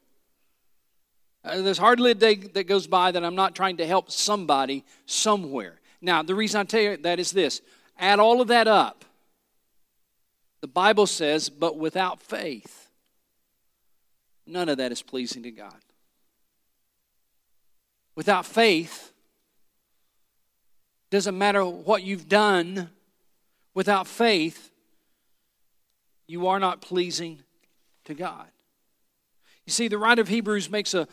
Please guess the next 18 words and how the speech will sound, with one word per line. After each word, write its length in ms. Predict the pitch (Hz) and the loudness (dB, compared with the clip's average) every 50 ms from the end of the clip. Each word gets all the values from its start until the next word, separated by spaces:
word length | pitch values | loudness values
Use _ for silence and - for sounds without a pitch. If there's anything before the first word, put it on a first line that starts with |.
| - - | -12 -10
a 80 | - 170 | -10 -6
bold, 480 | 165 - 226 240 226 208 185 170 - - | 2 6 10 10 10 10 10 6 4 -2
decisive, 640 | 160 - - - 220 208 220 202 - - 175 131 - | -2 -2 0 2 4 4 4 4 2 -2 -6 -6 -8
startling 720 | - - - - - 214 214 233 226 226 220 220 208 190 | -8 -8 -8 -6 0 4 6 6 6 4 2 0 -2 -2
statement 600 | 180 - - - - 208 202 202 - 165 170 170 | -2 -2 -2 0 0 0 0 0 -2 -6 -6 -6
in 80 | 165 156 | -6 -6
verse 220 | - 170 165 - | -4 -6 -4 -4
six 280 | - - 202 180 - - - - - _ - | -2 0 0 0 -2 -4 -12 -14 -14 _ -2
that 80 | 180 | 0
I 40 | 175 | 0
want 180 | 175 196 220 233 | 2 2 0 0
to 40 | |
make 160 | 226 233 220 185 | 0 -2 -4 -4
sure 140 | - 208 | -6 -8
you 140 | 208 196 190 | -8 -8 -6
grab 260 | 170 175 202 185 180 | -2 0 0 0 0
hold 240 | 151 175 196 180 160 | 0 0 0 0 0
of. 220 | 135 120 101 90 | -2 -6 -8 -10